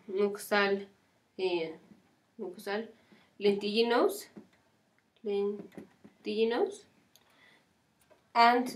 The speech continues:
the nodular type. The This first three has a radial spreading. Radial spreading means horizontal spreading.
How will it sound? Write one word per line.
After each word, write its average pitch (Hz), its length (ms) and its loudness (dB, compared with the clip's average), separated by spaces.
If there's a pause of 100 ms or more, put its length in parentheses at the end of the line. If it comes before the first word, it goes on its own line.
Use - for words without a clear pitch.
(100)
the 226 280 4
nodular 208 540 2 (200)
type. - 260 -6 (1600)
The 262 480 0 (440)
This 285 260 2 (200)
first 285 460 8
three 320 360 2 (360)
has 240 280 6 (100)
a 233 300 4
radial 247 520 10 (100)
spreading. 233 560 0 (200)
Radial 226 300 8
spreading 240 420 2
means 240 360 0
horizontal 196 720 4 (160)
spreading. 214 640 0